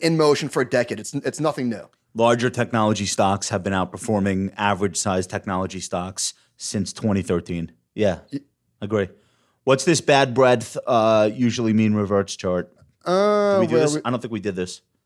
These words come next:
Speaker 1: Where are we? I don't have this.
Speaker 2: Um. Oh, you. I think you did.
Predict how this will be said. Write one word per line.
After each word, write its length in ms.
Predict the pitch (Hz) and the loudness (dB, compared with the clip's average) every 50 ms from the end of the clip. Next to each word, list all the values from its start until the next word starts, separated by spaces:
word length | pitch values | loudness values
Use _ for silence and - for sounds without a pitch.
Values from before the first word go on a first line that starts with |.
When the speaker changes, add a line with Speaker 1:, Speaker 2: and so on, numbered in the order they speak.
| _ _ - | _ _ -2
Speaker 1:
Where 180 | 139 147 139 | 0 2 2
are 180 | 127 127 120 117 | 2 2 0 -2
we? 120 | 113 113 113 - - - _ _ _ _ - | -4 -8 -8 -10 -14 -20 _ _ _ _ -4
I 80 | 139 147 | 0 0
don't 140 | 160 151 | 2 2
have 160 | 147 156 143 107 | 2 2 0 -2
this. 260 | 92 92 - - - _ _ _ _ _ _ _ _ _ _ _ _ _ _ _ _ - | -4 -8 -8 -8 -8 _ _ _ _ _ _ _ _ _ _ _ _ _ _ _ _ -10
Speaker 2:
Um. 720 | 101 98 98 98 95 95 95 95 95 95 98 95 92 90 _ _ _ - | -6 -6 -4 -4 -4 -2 -2 -4 -4 -4 -6 -6 -8 -10 _ _ _ 0
Oh, 140 | 117 113 107 | 2 2 2
you. 300 | 104 107 117 123 120 - _ _ _ - | 4 2 0 0 -2 -4 _ _ _ -6
I 100 | - 127 | -6 -4
think 200 | 113 139 120 - | -4 -6 -8 -8
you 60 | 131 | -6
did. 300 | 117 123 127 127 120 - | 0 0 0 0 -2 -6